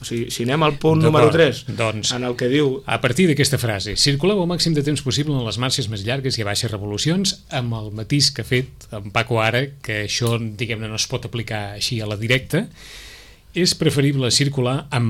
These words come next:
Speaker 2: marxes llargues amb l'accelerador més trepitjat que amb marxes curtes amb l'accelerador menys trepitjat».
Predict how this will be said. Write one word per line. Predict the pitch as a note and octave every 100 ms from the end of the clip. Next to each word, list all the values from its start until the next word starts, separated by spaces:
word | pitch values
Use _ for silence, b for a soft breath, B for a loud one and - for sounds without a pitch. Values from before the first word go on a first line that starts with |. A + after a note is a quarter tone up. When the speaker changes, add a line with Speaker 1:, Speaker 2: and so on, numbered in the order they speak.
| G#2+
Speaker 2:
marxes | C#3 - D3 B2
llargues | C3 A#2 C3+ B2
amb | A#2
l'accelerador | A2 - B2 A2+ A2 D#3
més | B2+ C#3 D#3
trepitjat | - B2 A2+ A2 A2 G#2+ - - -
que | B2+
amb | A2+
marxes | C3 G3 - D3+
curtes | - C#3 C#3 E3+ B2+
amb | A2
l'accelerador | A2 - A2+ G#2+ G#2+ D3+ D#3+
menys | C3 D3 D#3
trepitjat». | - D3 C#3+ C3+ A#2